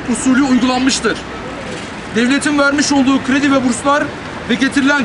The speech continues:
kantin düzenlemeleri öğrencilerin fitil fitil burnundan getirmiştir. İlk ve ortaokullara getirilen Arapça dili ve üniversitedeki haremlik selamlık usulün gökten ziyade Erdoğan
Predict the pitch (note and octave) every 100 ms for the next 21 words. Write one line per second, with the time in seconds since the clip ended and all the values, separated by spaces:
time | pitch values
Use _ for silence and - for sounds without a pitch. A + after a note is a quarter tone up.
0 | - C4 A#3 D4+ C#4 C4+ C4 C4 B3+ B3
1 | C4 D4+ D4+ - - G#3 B3 C#4 B3 C#4
2 | D4 - - D#4+ D4 B3 C#4+ C4+ C4+ C4+
3 | C#4+ C4+ C4+ A3+ - G3+ D3 - - -
4 | - - - - - - - - D#4 D4
5 | C#4 C#4+ C#4+ D4 C4+ C4+ C#4 C4+ C#4 C4
6 | C#4 - A#3+ D4+ D4+ C#4+ C4 C4 D4+ C4
7 | - A#3+ C4 C4+ D4+ D4 C#4 C#4 C4+ A#3+
8 | C4 C#4 - C4+ C4+ C#4 - C#4+ C4 A#3
9 | C#4+ D4 - - - - - - B3 C4
10 | C#4+ D4 A3+ C4 C4 C4 C#4+ D4 - -
11 | - G#3+ C#4 C#4 C#4+ C#4